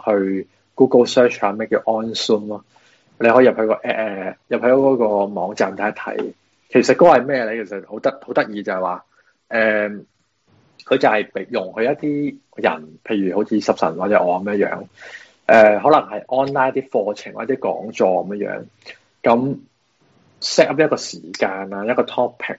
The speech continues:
咁樣樣，誒，時數啊，幾多個人啊，咁係有幾種方式嘅，你可以買飛入嚟去，誒，睇我嘅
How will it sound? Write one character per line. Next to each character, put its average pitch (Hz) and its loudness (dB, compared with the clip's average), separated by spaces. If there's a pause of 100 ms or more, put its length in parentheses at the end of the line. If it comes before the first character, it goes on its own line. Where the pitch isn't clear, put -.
咁 98 -8
樣 98 -4
樣， - -10
誒， - -2 (200)
時 95 -2
數 110 10
啊， 110 6 (460)
幾 120 4
多 131 6
個 127 4
人 104 -2 (160)
啊， 95 -18 (840)
咁 131 -12 (880)
係 107 -4 (180)
有 123 -2
幾 127 2
種 131 2
方 143 -2
式 139 -6
嘅， 110 0
你 101 -4
可 117 -4
以 117 -2
買 101 -6
飛 123 -2
入 120 4
嚟 87 -6
去， 98 -2 (560)
誒， 87 -4
睇 107 4
我 101 4
嘅 101 4